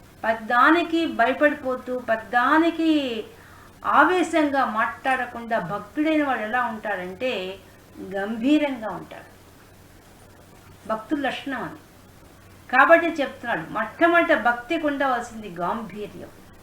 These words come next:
చూడండి, మన గొప్ప గొప్ప వాళ్ళని చూస్తే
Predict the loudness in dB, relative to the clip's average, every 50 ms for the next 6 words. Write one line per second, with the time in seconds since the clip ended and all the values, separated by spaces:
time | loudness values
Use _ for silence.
0 | -20 -20 -20 -20 -20 -20 -20 -20 -20 -20 -20 -20 -10 0 4 6 8 8 8 6
1 | 6 4 2 0 -2 -2 0 2 2 2 4 4 2 2 4 4 6 6 6 6
2 | 6 4 4 4 2 0 -2 0 0 2 2 0 0 -4 -6 -10 -12 -12 -12 -10
3 | -8 -8 -6